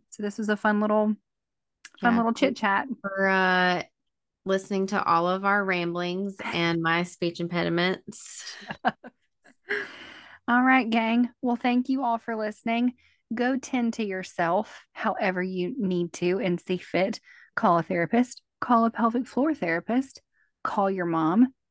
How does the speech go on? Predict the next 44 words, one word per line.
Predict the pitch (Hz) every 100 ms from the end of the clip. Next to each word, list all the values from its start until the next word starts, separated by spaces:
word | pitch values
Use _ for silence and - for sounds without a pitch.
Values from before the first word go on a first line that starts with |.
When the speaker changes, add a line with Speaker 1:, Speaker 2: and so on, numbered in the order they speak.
| -
Speaker 1:
set | - - 202
up | 185
a | 175
boundary, | 160 156 160 175 214 277 277 _ _ _ _ _ _ _ -
and, | 294 294
uh, | 294 302 285
Speaker 2:
Share | 180 185 208
Speaker 1:
yeah. |
Speaker 2:
your | 208 208 -
undelivered | 185 190 190 190 185 185 185 180
information. | 175 175 180 175 170 180 - 151 - - _ _ _ -
Speaker 1:
Yes. | 190 160
Speaker 2:
Share. | 180 165 160 - _ _ _ _ _
Speaker 1:
People | - 247 277
Speaker 2:
Don't |
be | 254
Speaker 1:
want | 233
to | 202
hear. | 185 175 170
Speaker 2:
silent. | - - _ _ _ _
Don't | 175 180
be |
silent | 190 185 170 160 -
any | 170 175
longer. | 160 151 131 - _ _
Speaker 1:
Yep. | - - - _ _
That's | 190 -
right. | 220 208
Oh, | 262
that's | 311 311
a | -
good | 190
one, | 196 190
Ashley. | 190 -
Look | 269 240
at | 233 -
you. | 190
You | 240 220
wanna, | 220 214 359
you | 226
wanna | 226 220 - _ _ _ _
sound | - 233 220
us | 220 233
off? | 240 262 -